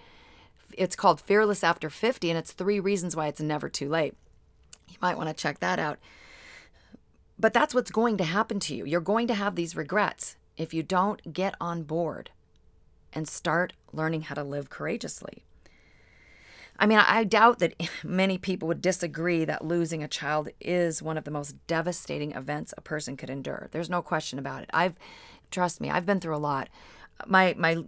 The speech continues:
most recent book is called Still Standing, and it's, it's really how I overcame a lot of things. And, and so if you read that book, you'd know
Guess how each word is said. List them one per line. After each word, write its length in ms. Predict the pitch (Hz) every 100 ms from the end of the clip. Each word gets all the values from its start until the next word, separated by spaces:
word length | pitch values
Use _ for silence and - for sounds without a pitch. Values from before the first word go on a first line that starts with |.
| -
most 240 | 185 202
recent 320 | 202 302 - 160
book 160 | 170
is 100 | 165
called 240 | - 165 151
Still 240 | - 185
Standing, 460 | 170 - 175 175 156
and 80 |
it's, 220 | 151 - -
it's 160 | 156
really 200 | 175 196
how 160 | 165 165
I 100 | 160
overcame 580 | - 160 151 - 185 196
a 80 | 175
lot 160 | -
of 100 | 143
things. 380 | - 196 175 151
And, 200 | 147 143 - - _ _ _ - -
and 400 | 156 156 160 - - - - - - -
so 180 | - 196
if 380 | 190 - 240 240
you 80 | 254
read 160 | 269
that 180 | 233 -
book, 240 | 208 233
you'd 160 | 202 175
know 400 | 170 190 220 190